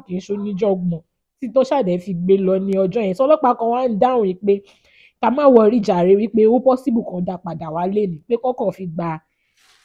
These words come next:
ìfẹ́ kọ́kàn fi gba statement lẹ́nu ẹ̀ ni, pé in as much as táwọn ti mọ̀ lọ́dọ̀ àwọn pé kò kì í ṣe court, wípé so kọ́kàn gbé d'Abẹ́òkúta, kó fi gba statement ní ẹnu ẹ̀ ni, wípé ó possible kó bá wa dá padà wá,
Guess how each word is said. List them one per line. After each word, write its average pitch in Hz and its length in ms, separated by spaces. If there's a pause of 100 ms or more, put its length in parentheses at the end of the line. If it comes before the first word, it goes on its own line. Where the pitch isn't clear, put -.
(200)
ìfẹ́ 208 260
kọ́kàn 269 340
fi 196 480
gba 190 200
statement 254 600
lẹ́nu 185 400
ẹ̀ 175 180
ni, 185 140
pé 269 240
in 294 140
as 202 200
much 247 220
as 202 160
táwọn 226 320
ti - 140
mọ̀ 180 180
lọ́dọ̀ 233 320
àwọn 175 200
pé 233 160
kò 226 120
kì 185 120
í 180 100
ṣe 170 300
court, 214 260 (460)
wípé 277 240
so 247 140
kọ́kàn 294 300
gbé 202 160
d'Abẹ́òkúta, 196 640
kó 220 140
fi 202 120
gba 185 200
statement 226 520 (100)
ní 160 280
ẹnu 180 320
ẹ̀ 160 160
ni, 165 80 (360)
wípé 220 200
ó 240 60
possible 226 640 (180)
kó 196 120
bá 190 120
wa 165 140
dá 160 180
padà 160 360
wá, 151 120